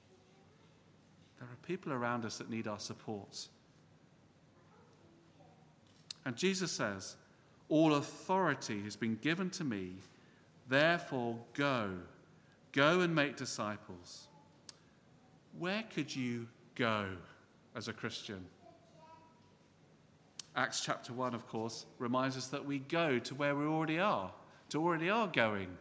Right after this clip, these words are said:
Um, in Acts one, Jesus says to the disciples, "Go to Jerusalem, to Samaria, to Judea, and to the ends of the earth." They started in Jerusalem, and we had that sermon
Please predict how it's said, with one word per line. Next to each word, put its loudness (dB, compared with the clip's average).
Um, 0
in 0
Acts 2
one, 2
Jesus 2
says 4
to -4
the -2
disciples, -2
"Go 4
to 2
Jerusalem, 2
to -6
Samaria, 0
to -10
Judea, -2
and -8
to -14
the -4
ends -4
of -12
the -6
earth." -10
They -4
started -2
in 0
Jerusalem, 0
and 0
we 0
had -2
that 0
sermon 0